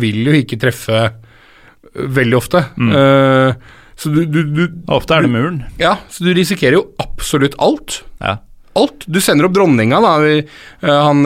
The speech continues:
Speaker 1: Carlsen har jo gjort det ganske ok i sjakk igjen, så ba-, bare for å ta liksom, du sender opp dronninga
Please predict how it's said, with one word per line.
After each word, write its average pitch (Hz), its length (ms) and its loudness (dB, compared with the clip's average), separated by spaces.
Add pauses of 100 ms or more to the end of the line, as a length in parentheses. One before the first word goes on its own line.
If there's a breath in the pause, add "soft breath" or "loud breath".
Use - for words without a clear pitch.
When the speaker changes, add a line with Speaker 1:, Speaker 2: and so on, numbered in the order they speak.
Speaker 1:
Carlsen 131 400 -2
har 127 160 4
jo 120 220 4
gjort 113 100 -2
det 135 140 0
ganske 123 180 -2
ok 120 160 -4
i 117 80 0
sjakk - 320 -4
igjen, 147 160 2
så 147 80 0
ba-, 135 160 2
bare 131 160 0
for 135 140 -2
å - 20 -14
ta 117 160 0
liksom, 113 300 0 (340 loud breath)
du 165 80 -6
sender 147 300 2
opp 160 80 0
dronninga 135 340 2